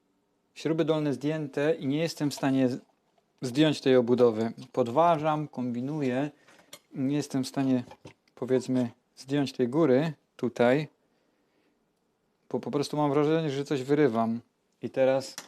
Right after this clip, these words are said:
o co chodzi? Jak się tu popatrzy do środka, tego na telefonie nie będzie widać, ale tam są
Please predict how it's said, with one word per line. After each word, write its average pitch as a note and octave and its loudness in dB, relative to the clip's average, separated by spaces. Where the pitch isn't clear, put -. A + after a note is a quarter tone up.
o D3 -8
co E3+ -12
chodzi? B2+ -4
Jak D#3+ -4
się B2+ -4
tu G3 -2
popatrzy F3 -4
do C#3 -2
środka, C#3+ 2
tego C#3 2
na C#3 4
telefonie C#3 2
nie C3+ 2
będzie C3 2
widać, A#2 -2
ale B2+ 2
tam G3 -2
są F3+ -4